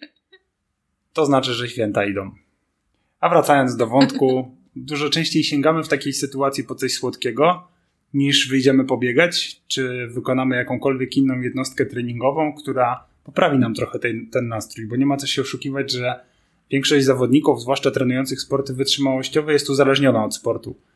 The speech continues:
Speaker 1: I pozbawienie możliwości wykonywania swobodnych treningów jest dla tej osoby najgorszym, co może jej się zdarzyć. Ja, żeby nie pozbawiać się tej przyjemności i nie odbierać sobie tej przyjemności z życia,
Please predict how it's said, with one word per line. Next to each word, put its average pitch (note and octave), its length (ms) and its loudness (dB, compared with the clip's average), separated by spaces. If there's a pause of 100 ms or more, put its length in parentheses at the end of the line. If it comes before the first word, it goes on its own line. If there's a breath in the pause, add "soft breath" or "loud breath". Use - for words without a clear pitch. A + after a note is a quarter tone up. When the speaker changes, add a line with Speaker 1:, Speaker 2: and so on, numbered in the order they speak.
(680)
Speaker 1:
I B2+ 280 0
pozbawienie C3 1040 4
możliwości B2+ 600 0
wykonywania B2+ 580 2
swobodnych A#2+ 480 -2
treningów A#2 760 2 (220)
jest C3+ 220 0
dla C#3 120 4
tej C3+ 160 0
osoby C3 520 0
najgorszym, B2+ 480 0
co A#2 80 -8
może A2+ 220 -4
jej A2 100 -2
się A2 140 -6
zdarzyć. G2+ 440 -2 (960)
Ja, D3 540 4 (560)
żeby C3+ 280 0
nie C3 120 2
pozbawiać B2+ 640 2
się A#2+ 120 -4
tej A#2 300 -8
przyjemności B2+ 1080 -4
i B2+ 60 -8
nie C3 120 0
odbierać C3 420 4
sobie A#2 180 -6
tej A#2+ 140 -2
przyjemności A2+ 1120 -8
z A2 140 -10
życia, A2 440 -2